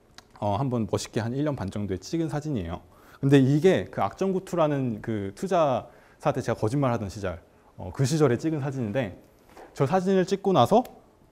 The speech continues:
저 사진이 나온 일주일 뒤에 세 명이 그만뒀어요. <laughs> 나온 날 세 명이 없었어요. 그리고 한 명하고는 저하고 굉장히 심한 이, 이 언쟁을 벌이고 있을 때여서 "아이씨, 이러는 시절인데?" <laughs> 매거진을 본 사람들은 "야, 너네 팀 진짜 대단하다." 막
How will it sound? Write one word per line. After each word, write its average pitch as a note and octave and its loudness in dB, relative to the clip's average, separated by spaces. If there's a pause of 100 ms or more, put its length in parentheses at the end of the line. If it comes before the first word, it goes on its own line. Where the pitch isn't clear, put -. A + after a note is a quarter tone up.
(500)
저 C3+ 4
사진이 F#3 2
나온 C3 6
일주일 G#3 2
뒤에 E3 2 (480)
세 - 2
명이 G#3 6
그만뒀어요. A2 2 (500)
<laughs> - -4
나온 F3 12
날 G#3 12
세 A#3+ 8
명이 A3+ 10
없었어요. G#2+ 2 (320)
그리고 F#3 8
한 A3 2
명하고는 G#3 4
저하고 D3 4
굉장히 E3 4
심한 D#3+ 0
이, C3 2 (280)
이 B2 -4
언쟁을 D3 4
벌이고 B2 4
있을 - -8
때여서 B2 0 (240)
"아이씨, - -8
이러는 C#3 -4
시절인데?" E3 -2 (540)
<laughs> - -8
매거진을 F3 8
본 D#3+ 8
사람들은 D3+ 4
"야, E3+ 0
너네 C#3+ 0
팀 F#3 -4
진짜 E3+ -4
대단하다." C3 -2
막 G2+ -8